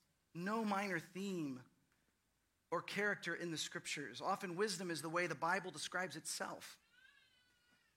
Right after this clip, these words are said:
There are a handful of books in our Old Testament that are considered wisdom literature, and they give us a picture of what a wise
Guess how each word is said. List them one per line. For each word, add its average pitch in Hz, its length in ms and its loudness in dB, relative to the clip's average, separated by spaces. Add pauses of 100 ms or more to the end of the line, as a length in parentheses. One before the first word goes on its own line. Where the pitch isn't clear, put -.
There 180 100 6
are 175 60 8
a - 20 8
handful 202 400 4
of 156 80 -4
books 185 260 0
in 175 100 4
our 170 120 4
Old 180 200 0
Testament 175 420 -2
that 165 100 2
are 156 40 2
considered 165 520 -2 (240)
wisdom 190 520 0
literature, 190 520 0 (1080)
and 160 80 -2
they 175 80 2
give 196 180 4
us 202 140 -2
a 180 40 2
picture 202 440 0
of 147 100 -2
what 170 180 4 (340)
a 151 80 -2
wise 175 760 2